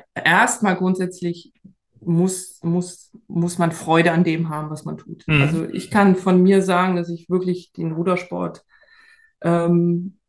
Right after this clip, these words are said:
Speaker 1: bis zum Schluss wirklich sehr gerne gemacht habe. Das hat mir unend-, unendlich viel Spaß gemacht, sich zu,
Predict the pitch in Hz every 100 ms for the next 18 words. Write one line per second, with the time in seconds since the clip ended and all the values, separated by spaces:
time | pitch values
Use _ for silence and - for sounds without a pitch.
0 | _ - 196 202 196 185 185 180 180 -
1 | - 160 180 185 170 175 175 175 185 185
2 | 180 170 170 180 175 165 - 170 175 165
3 | 180 - - 170 175 180 175 180 175 -
4 | - 175 170 180 170 - 180 180 - 160